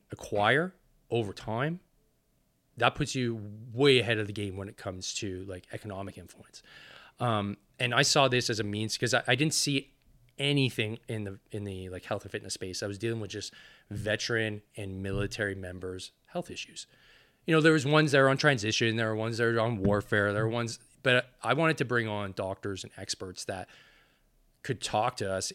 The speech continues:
in the manner that we would ex-, understand. Back pain, knee pain,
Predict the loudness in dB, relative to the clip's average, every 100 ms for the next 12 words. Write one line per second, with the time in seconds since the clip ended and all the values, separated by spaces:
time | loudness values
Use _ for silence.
0 | -6 -6 -6 -8 -12 -16 _ -6 -4 -4
1 | -6 -8 -10 -10 -10 -10 -16 -18 -16 -10
2 | -6 -4 0 0 -2 -18 -20 _ _ 4
3 | 4 -2 -4 0 0 0 -4 -6 -8 -14